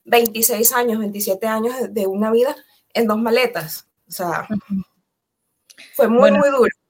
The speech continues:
Speaker 2: puedo decir que te entiendo porque yo también he hecho todo ese proceso. No lo hice con hijos, que yo creo que eso es aún de, de una valentía aún mayor, porque los hijos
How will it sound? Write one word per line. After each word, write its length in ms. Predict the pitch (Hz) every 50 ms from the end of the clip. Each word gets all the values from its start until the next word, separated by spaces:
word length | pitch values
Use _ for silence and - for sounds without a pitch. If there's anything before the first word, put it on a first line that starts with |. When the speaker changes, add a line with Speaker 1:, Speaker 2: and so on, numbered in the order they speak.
| _ - - - 233 - 240 226 233
Speaker 2:
puedo 160 | 226 226 240 247 247
decir 440 | 240 240 240 226 - - 226 214 240
que 100 | - 220
te 100 | 233 226
entiendo 600 | 202 196 190 - 220 208 214 220 220 233 240 220
porque 320 | 226 214 190 185 190 185
yo 140 | 180 196 190 196
también 340 | 202 196 196 190 190 190
he 140 | 190 190 190
hecho 260 | 185 185 - - 202
todo 220 | 196 202 190 185 185
ese 200 | 180 185 - 185
proceso. 640 | - 175 170 165 - - 185 185 - 247 262 294 - - - - - _ - _ _ _ _ _ _ _ _ _ _ _ _ _ _
No 200 | - 214 233 262
lo 140 | 277 277 262
hice 240 | 254 247 - 254 220
con 180 | - 208 190 190
hijos, 380 | 208 196 - 254 277 311 -
que 160 | - - 196
yo 140 | 175 190 180
creo 200 | 185 202 202 190
que 80 | 196 202
eso 140 | 190 - 196
es 140 | 190 -
aún 480 | 196 185 180 180 180 185 190 196 196 190
de, 560 | 180 190 185 175 170 165 170 175 175 - _ -
de 340 | 233 190 160 185 175 170
una 160 | 175 190 202 208
valentía 460 | 214 202 196 190 185 185 202 190 190
aún 140 | 190 190 190
mayor, 460 | 190 180 175 165 175 185 208 214 208
porque 680 | - 202 185 185 - 190 180 170 170 170 165 165 165 160
los 260 | 170 175 180 - -
hijos 640 | - 190 - - - 202 196 190 196 - - - -